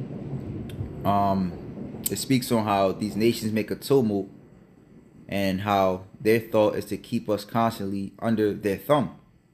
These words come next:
Right? But the Lord has other plans for us. Again, going into the very beginning.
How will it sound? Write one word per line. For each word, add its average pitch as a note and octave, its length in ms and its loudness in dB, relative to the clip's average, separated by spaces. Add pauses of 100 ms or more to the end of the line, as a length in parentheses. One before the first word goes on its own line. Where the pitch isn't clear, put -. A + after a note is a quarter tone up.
(840)
Right? F#2+ 240 4
But F#2+ 140 -4
the F#2+ 60 -2
Lord G#2+ 240 4
has G2+ 200 0
other G#2 200 2
plans A#2+ 400 0
for F2+ 220 -4
us. - 220 -16 (1600)
Again, G#2 440 4
going G2+ 180 0
into G2+ 240 -4
the G2 80 -2
very G#2 220 2
beginning. A#2 540 2